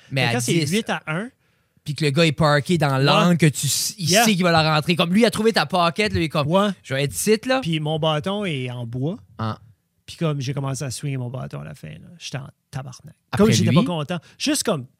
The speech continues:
Speaker 2: je poke-checkais, mais genre je poke-checkais dangereusement,
Speaker 1: Comment
Speaker 2: là.
Speaker 1: tu filais par rapport à toi-même que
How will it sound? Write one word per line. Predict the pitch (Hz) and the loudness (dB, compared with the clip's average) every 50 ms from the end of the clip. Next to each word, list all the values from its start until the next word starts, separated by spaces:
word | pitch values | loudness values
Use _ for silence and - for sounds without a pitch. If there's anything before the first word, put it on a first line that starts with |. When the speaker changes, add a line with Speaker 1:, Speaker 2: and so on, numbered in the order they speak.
| _ _ _ | _ _ _
Speaker 2:
je | - - - | -18 -16 -8
poke-checkais, | - 196 196 190 - - - 190 156 - 180 190 196 208 | -4 -4 -2 -2 -4 -4 -4 -4 -4 -4 -4 -4 -4 -4
mais | 190 160 139 | -4 -4 -4
genre | 127 139 151 151 139 | -4 -4 -4 -4 -6
je | - | -6
poke-checkais | - 160 156 - - - 156 - 165 156 | -6 -8 -8 -6 -6 -6 -6 -4 -4 -4
dangereusement, | 135 151 151 151 139 139 147 143 147 147 135 113 113 139 | -2 -2 -2 -2 -2 -2 -4 -4 -4 -4 -6 -6 -4 -2
Speaker 1:
Comment | 147 196 208 | -2 -2 -2
Speaker 2:
là. | 202 | -2
Speaker 1:
tu | 202 | -4
filais | - 254 277 294 | -4 -2 -2 -2
par | 294 262 208 | -2 0 -2
rapport | 196 175 208 208 | 0 0 2 0
à | 202 | 2
toi-même | - 175 156 147 139 123 110 104 98 98 131 165 - _ _ _ _ _ _ _ _ _ _ _ _ | 2 2 0 2 2 0 -2 -2 -2 -4 -6 -8 -12 _ _ _ _ _ _ _ _ _ _ _ _
que | - 156 | -4 -2